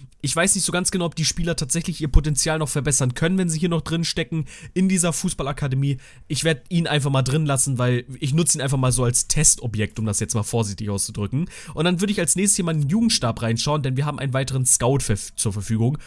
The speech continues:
Und zwar Salvatore Orlando, der hier verfügbar steht.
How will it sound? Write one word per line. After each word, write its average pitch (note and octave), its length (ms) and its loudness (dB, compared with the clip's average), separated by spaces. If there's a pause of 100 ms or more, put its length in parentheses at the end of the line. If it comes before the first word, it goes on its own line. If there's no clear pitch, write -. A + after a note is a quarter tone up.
Und B2+ 80 -6
zwar C3 140 0
Salvatore C3+ 520 0
Orlando, C#3 500 2
der C#3 120 2
hier B2+ 180 2
verfügbar B2 440 -2
steht. C#3+ 320 -4